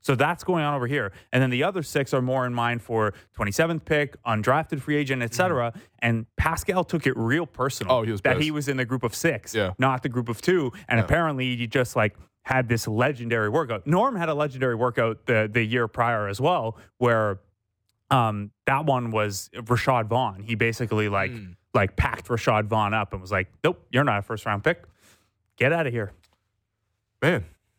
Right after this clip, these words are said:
Speaker 2: the thing about the old days,
Speaker 1: Yeah.
Speaker 2: they were pretty great. Um,
Speaker 1: Yeah.
Speaker 2: okay, let's, uh, let's go to the current day. So yeah, we, we talked a little bit, uh, at, at least,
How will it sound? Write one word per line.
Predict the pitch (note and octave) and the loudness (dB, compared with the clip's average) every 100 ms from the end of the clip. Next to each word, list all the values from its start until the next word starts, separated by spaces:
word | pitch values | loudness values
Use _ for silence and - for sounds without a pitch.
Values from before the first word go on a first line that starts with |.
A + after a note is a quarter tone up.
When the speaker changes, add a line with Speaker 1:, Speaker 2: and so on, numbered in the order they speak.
| _ | _
Speaker 2:
the | - | -6
thing | D#3 E3 | 0 2
about | D#3+ | 2
the | G#2+ | 2
old | G2+ D3 | 0 0
days, | D3+ F3+ G3 - - | -2 -2 -4 -6 0
Speaker 1:
Yeah. | D3+ | 2
Speaker 2:
they | D#3+ | 2
were | B2+ | 0
pretty | C#3 B2+ | -2 -2
great. | G#2 G2+ E2 A#2 | 0 -2 0 2
Um, | B2 B2 A#2+ B2+ | 2 2 -2 -6
Speaker 1:
Yeah. | C3+ - | -4 0
Speaker 2:
okay, | A2+ | 0
let's, | F#2+ C#3 - | 0 -2 0
uh, | F3 C3 | 0 0
let's | C#3 | -2
go | - D#3 | -2 -2
to | - C3+ A#2+ A2 | 0 2 2 0
the | G2 G2+ | -2 -2
current | B2+ B2+ G2+ | 0 0 0
day. | F#2 | -2
So | G2 G2+ | 0 0
yeah, | G2+ | 0
we, | G#2 | -2
we | D#2+ | -4
talked | A2+ B2 B2 | 0 0 2
a | G2+ | 0
little | G#2+ C#3+ B2 | 0 -2 -2
bit, | A2+ G#2 - | -2 -4 -2
uh, | F#2 F2+ F2+ F2+ F2 F#2+ | 0 0 -2 -4 -4 -4
at, | G2 | -2
at | G2 | -2
least, | G2+ G2+ - | -2 -4 -8